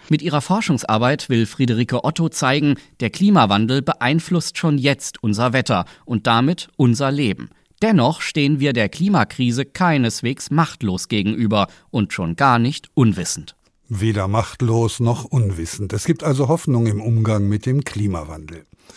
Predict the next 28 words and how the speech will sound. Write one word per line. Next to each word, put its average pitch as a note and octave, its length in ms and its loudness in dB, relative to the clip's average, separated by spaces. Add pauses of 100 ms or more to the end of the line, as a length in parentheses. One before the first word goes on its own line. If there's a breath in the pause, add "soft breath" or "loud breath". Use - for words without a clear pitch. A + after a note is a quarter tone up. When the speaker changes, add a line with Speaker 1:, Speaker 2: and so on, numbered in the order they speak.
(260 loud breath)
Speaker 2:
Online F3 300 6
verbunden F3+ 500 2
bin D#3 120 4
ich C#3+ 180 0
nun D#3+ 180 2
mit D#3 160 2
Carsten C3 400 0
Haustein. E3 500 2
Er C3+ 200 0
ist B2 240 -6 (260 loud breath)
wissenschaftlicher C#3 800 0
Mitarbeiter C3+ 560 0
am B2 140 0
Institut B2 560 -2
für B2+ 220 -2
Meteorologie A#2 960 0 (360 loud breath)
der C#3 180 0
Uni G#2 200 0
Leipzig C3+ 680 2 (300 loud breath)
und D3+ 140 2
hat E3 120 4
sich - 160 -2
gemeinsam E3+ 560 4
mit C3+ 160 0
Friederike B2+ 540 0
Otto C3+ 220 0
und A#2+ 220 0
anderen C#3 540 4